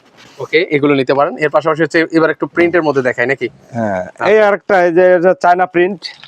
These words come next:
Speaker 1: আচ্ছা, এগুলো হচ্ছে চায়না প্রিন্টের মধ্যে। এগুলো
Speaker 2: ঠিক আছে।
Speaker 1: চাহিদাটা কেমন ভাই?
Speaker 2: স্টিচ কাপড় এগুলো ভাই।
Speaker 1: আচ্ছা, এই গরমে এগুলো, আহ, পরে ভিউয়ার্সরা কিন্তু হচ্ছে কমফোর্ট ফিল
Speaker 2: হ্যাঁ,
Speaker 1: করবে কিন্তু।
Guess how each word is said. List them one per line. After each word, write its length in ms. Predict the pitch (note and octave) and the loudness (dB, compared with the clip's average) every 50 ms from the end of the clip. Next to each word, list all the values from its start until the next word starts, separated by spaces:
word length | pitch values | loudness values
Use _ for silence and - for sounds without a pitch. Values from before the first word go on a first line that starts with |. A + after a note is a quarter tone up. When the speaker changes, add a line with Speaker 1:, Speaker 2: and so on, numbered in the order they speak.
| _ - - | _ -10 -6
Speaker 1:
আচ্ছা, 200 | C3+ B2 - C3+ | -6 -4 -2 0
এগুলো 200 | - E3 F3+ G3+ | 0 2 2 2
হচ্ছে 160 | - A3 - - | 0 0 -2 0
চায়না 180 | G3 F3+ F#3 F#3 | -2 0 0 -2
প্রিন্টের 260 | F3+ F3+ E3+ D#3+ D#3 D3+ | -2 -2 -2 0 0 0
মধ্যে। 140 | D3 E3 F3 - | 0 -2 0 0
এগুলো 220 | G#3 G#3+ C4 C4+ | 0 2 2 2
Speaker 2:
ঠিক 60 | C4+ | 2
আছে। 60 | F#3 | 2
Speaker 1:
চাহিদাটা 320 | G#3+ G#3 G#3+ G#3+ A3+ A3+ G#3+ F3 | 0 0 2 0 0 -2 0 -2
কেমন 180 | G3+ F3+ F3 D3 C#3 | -2 -2 -2 -2 0
ভাই? 100 | D#3+ G3 G#3+ _ - - F3 G#3 - | 0 -2 -2 _ -2 0 0 0 0
Speaker 2:
স্টিচ 220 | - - A#3+ - - - | 0 0 0 0 0 -2
কাপড় 260 | G3 D3+ C#3 C3+ G#2+ F#2 - - - | -2 0 0 0 -2 -2 -8 -4 -2
এগুলো 240 | B2 G#2+ A2 G#2+ F#2+ | -2 0 2 0 0
ভাই। 160 | G2 G2 E2+ - _ _ - - C3+ | 0 -2 -4 -6 _ _ -6 -4 -4
Speaker 1:
আচ্ছা, 140 | C3 - - | -2 -2 0
এই 140 | - G3+ A#3 | 2 2 2
গরমে 300 | A3+ A3+ A3+ A3+ A3 G#3+ G3+ | 4 2 0 2 2 2 2
এগুলো, 180 | F#3+ F#3 G#3 G#3 | 2 2 0 0
আহ, 300 | G3 - F3 E3 D#3+ D#3 D3+ - | 0 -2 0 0 0 0 0 0
পরে 140 | E3+ E3+ F3 E3 | 0 0 0 2
ভিউয়ার্সরা 340 | C#3+ D#3+ E3 D#3 - F#3 E3+ | 2 2 0 0 0 0 0
কিন্তু 120 | E3+ E3 D#3+ | 0 0 0
হচ্ছে 120 | - F3 | -2 -2
কমফোর্ট 340 | - - D3 C#3 C3+ D#3+ D3+ - | -2 -2 -6 -2 -2 -4 -4 -2
ফিল 80 | C#3+ | -2
Speaker 2:
হ্যাঁ, 120 | B2+ A2 G#2+ | -2 0 0
Speaker 1:
করবে 140 | C3+ B2+ B2 | -2 -2 -2
কিন্তু। 180 | A#2+ A#2 A2 | -4 -4 -6